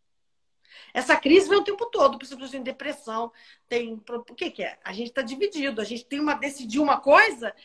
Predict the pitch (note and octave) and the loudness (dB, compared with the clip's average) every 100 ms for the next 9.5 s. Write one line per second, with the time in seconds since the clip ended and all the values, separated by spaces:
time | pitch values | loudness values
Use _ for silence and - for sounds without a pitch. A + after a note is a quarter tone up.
0 | - - C4+ C#4 D#4+ D4+ D4+ D4+ G4+ - | -18 -8 -8 -8 -16 -14 -14 -12 -14 -14
1 | G3 A#3+ - A3 C#4+ - C4 - C#4 G4 | -14 -14 -14 -10 -8 -8 -10 -8 -4 -4
2 | G4 - A#3 B3 - B3+ - F#4+ G#3+ F#3+ | -4 -14 -10 -10 -10 -14 -8 -6 -4 -4
3 | F#3 - _ - B3+ G#3 - B3 D4 C4 | -8 -18 _ -10 -6 -4 -4 0 0 0
4 | C#4 D#4+ E4+ E4 E4+ - - D4+ C#4 C4+ | -4 -4 -6 -8 -8 -10 -12 -12 -10 -12
5 | C4+ C4 B3 A#3 A3+ A#3 C#4 C#4 A3+ A3+ | -10 -4 -2 -2 -4 -8 -10 -10 -12 -10
6 | B3 D4+ C#4+ C4 C4+ C#4 - - A#3 - | -6 -4 -2 -2 -4 -6 -14 -20 -20 -20
7 | A3 A3 A3 G#3+ _ _ _ A#4+ A4 C4+ | -20 -16 -16 -16 _ _ _ -10 -8 -10
8 | C4 B3+ D4 D4 - F#4 F4 A4 C#4+ C4+ | -10 -12 -12 -12 -10 -8 -2 -2 2 2
9 | D4+ E4+ A#3+ - - | 4 2 -2 -8 -18